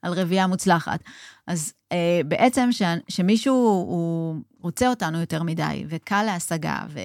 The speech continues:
ומרצה אותנו, המוח הפרימיטיבי שלנו, החלקים הקדומים שלו, בעצם מ-, מ-, מתייגים את האדם הזה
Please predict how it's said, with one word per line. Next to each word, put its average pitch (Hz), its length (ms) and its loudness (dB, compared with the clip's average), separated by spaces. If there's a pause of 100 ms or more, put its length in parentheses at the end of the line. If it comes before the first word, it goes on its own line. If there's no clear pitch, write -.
(180)
ומרצה 175 560 -2
אותנו, 202 400 -4 (840)
המוח 196 460 2
הפרימיטיבי 208 540 2
שלנו, 185 640 2
החלקים 175 440 -2
הקדומים 180 400 2
שלו, 160 240 0 (180)
בעצם 185 460 -4 (120)
מ-, 180 80 -4 (340)
מ-, 156 340 -4 (100)
מתייגים 175 580 2
את 247 120 0
האדם 180 340 2
הזה 180 260 2